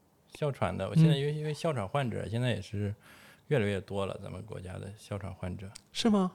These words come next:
Speaker 1: 是，呈一个上升的趋势的，是一个。
Speaker 2: 啊？
Speaker 1: 啊，就包括除了咱们所谓的常，常，最常见的过敏性哮喘，
Speaker 2: 嗯。
Speaker 1: 就包括跟你们专业相关的什么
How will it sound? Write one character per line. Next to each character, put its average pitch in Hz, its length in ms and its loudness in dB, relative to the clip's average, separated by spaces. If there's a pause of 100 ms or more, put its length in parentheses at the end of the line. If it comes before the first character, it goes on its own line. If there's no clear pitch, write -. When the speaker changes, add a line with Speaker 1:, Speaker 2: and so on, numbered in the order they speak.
(240)
Speaker 1:
是， - 280 -8
呈 104 160 -8
一 104 120 -4
个 104 260 -2
上 104 240 0
升 110 180 -2
的 104 120 0
趋 - 240 -12
势 - 180 -8
的， - 140 -12
是 - 160 -12
一 92 100 -8
个。 104 80 -12 (600)
Speaker 2:
啊？ 110 80 0
Speaker 1:
啊， 107 440 0
就 107 120 -8
包 143 180 0
括 107 500 2 (600)
除 117 140 -4
了 127 120 2
咱 104 180 0
们 110 300 -2
所 - 240 -4
谓 101 100 0
的 101 140 -2
常， 98 400 -4
常， 98 180 -6 (120)
最 147 160 -4
常 101 200 -2
见 113 160 0
的 98 80 0
过 156 200 0
敏 92 160 -4
性 95 120 -6
哮 90 220 -2
喘， - 240 -12 (200)
Speaker 2:
嗯。 170 220 10
Speaker 1:
就 113 80 -8
包 127 100 0
括 135 120 -2
跟 127 180 -2
你 98 60 0
们 95 100 -2
专 117 220 2
业 110 80 2
相 107 180 0
关 107 220 2
的 101 100 -2
什 95 160 -8
么 95 240 -4